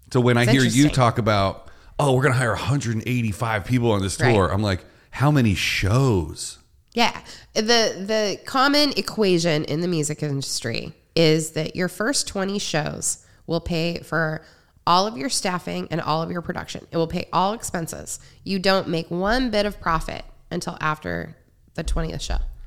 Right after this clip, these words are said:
Speaker 1: Wow.
Speaker 2: Yeah.
Speaker 1: That is so much different in comedy.
Speaker 2: Yeah.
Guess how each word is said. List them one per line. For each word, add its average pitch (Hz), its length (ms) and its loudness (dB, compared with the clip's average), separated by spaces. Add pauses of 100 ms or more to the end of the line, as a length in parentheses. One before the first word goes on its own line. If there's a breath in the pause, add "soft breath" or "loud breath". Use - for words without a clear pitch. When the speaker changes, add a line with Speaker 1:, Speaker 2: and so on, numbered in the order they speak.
(140)
Speaker 1:
Wow. 85 840 0
Speaker 2:
Yeah. - 120 -6 (340 loud breath)
Speaker 1:
That 117 140 2
is 104 120 -2
so 104 360 2
much 101 260 0
different 92 360 0
in 87 120 -2
comedy. 82 480 -2 (140)
Speaker 2:
Yeah. - 100 -14